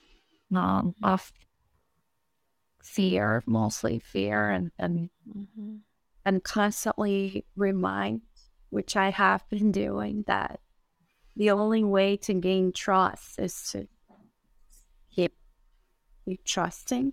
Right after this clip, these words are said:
Speaker 1: <laughs> yourself. There's no other way. Um, so, yeah. Give, give more space to, to those feelings and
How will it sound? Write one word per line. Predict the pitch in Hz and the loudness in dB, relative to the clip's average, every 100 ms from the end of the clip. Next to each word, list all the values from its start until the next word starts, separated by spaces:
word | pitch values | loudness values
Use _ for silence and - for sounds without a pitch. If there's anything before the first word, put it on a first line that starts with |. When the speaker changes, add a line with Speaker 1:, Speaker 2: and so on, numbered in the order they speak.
| - | -6
Speaker 1:
<laughs> | _ | _
yourself. | - 240 269 269 - - 302 - - - | 0 4 4 2 -4 0 0 -2 -10 -4
There's | 131 - | -2 0
no | - 214 233 | 0 2 0
other | - - - | -2 -6 -8
way. | - - - - - - - - - - _ _ _ - | -8 -8 -8 -16 -20 -20 -20 -20 -20 -20 _ _ _ 2
Um, | 214 104 - - - - | 2 2 -2 -10 -20 -20
so, | - - 104 98 98 - 202 208 - _ 202 - - _ _ _ _ _ _ _ _ _ _ _ | -14 0 4 4 0 -8 -18 -20 -20 _ -20 -20 -20 _ _ _ _ _ _ _ _ _ _ _
yeah. | 190 185 92 - _ _ _ _ _ _ _ _ _ _ _ _ | -4 -4 -6 -12 _ _ _ _ _ _ _ _ _ _ _ _
Give, | 196 214 185 - | 0 0 0 0
give | 196 190 | 0 2
more | 196 190 | 2 2
space | 190 - 190 185 - - | 0 0 0 0 -2 -12
to, | - - - | -8 -8 -8
to | - 196 | -4 2
those | 190 180 175 - | 4 4 2 -4
feelings | 180 180 185 180 175 - | 0 2 4 4 2 -2
and | 175 180 | -2 -2